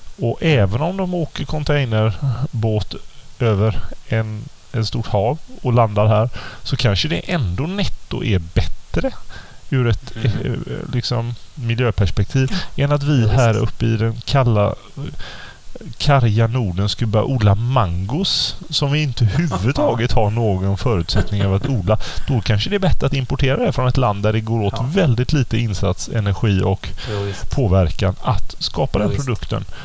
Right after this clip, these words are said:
Speaker 1: Och så är det
Speaker 2: Och
Speaker 1: inte
Speaker 2: att
Speaker 1: så
Speaker 2: det
Speaker 1: många som
Speaker 2: kommer till ett
Speaker 1: tänker.
Speaker 2: mantra som jag har. Det,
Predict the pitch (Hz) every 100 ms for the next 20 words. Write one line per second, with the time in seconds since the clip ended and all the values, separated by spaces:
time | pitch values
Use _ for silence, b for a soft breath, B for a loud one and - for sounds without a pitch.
0 | B B - 139 - 185 190 220 - -
1 | 139 123 120 156 120 113 127 - - -
2 | 135 - 117 101 98 101 107